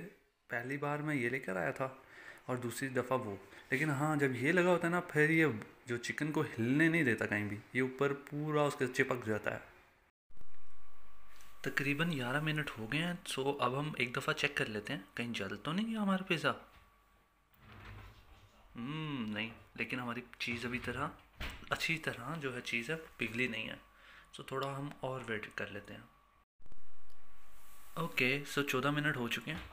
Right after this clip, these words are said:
अब हमें देख लेना चाहिए। पिज़्ज़ा तो हमारा हो गया तैयार, लेकिन ऊपर चीज़ हमने कुछ ज़्यादा ही मैंने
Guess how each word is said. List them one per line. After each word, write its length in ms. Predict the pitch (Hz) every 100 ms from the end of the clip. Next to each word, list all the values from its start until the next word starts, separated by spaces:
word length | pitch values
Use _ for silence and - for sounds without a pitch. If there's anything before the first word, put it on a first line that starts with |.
| - - - -
अब 100 | 127
हमें 200 | 135 139
देख 280 | 123 117 -
लेना 160 | 135 131
चाहिए। 380 | - 120 127 - - - _ _
पिज़्ज़ा 300 | - 131 151 185
तो 140 | 196
हमारा 280 | 185 147 143
हो 160 | 131 117
गया 200 | 127 127 -
तैयार, 440 | 117 113 113 127
लेकिन 260 | 123 127 127
ऊपर 160 | 123
चीज़ 300 | 131 - 127 127
हमने 140 | 131
कुछ 280 | 127 131 -
ज़्यादा 240 | - -
ही 180 | 120 160
मैंने 240 | 147 120